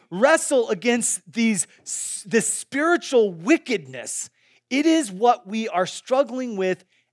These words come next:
every moment of our day." But look at this.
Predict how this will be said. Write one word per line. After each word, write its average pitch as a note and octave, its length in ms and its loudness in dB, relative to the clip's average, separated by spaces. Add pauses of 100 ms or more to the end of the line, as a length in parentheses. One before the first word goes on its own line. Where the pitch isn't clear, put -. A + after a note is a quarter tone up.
(100)
every A#3 600 -2
moment F#3 600 -2 (400)
of D3 220 0
our B2+ 220 -6
day." B2+ 480 -8 (1040)
But C#3 140 -12 (120)
look G3+ 240 -12
at - 160 -12
this. - 460 -14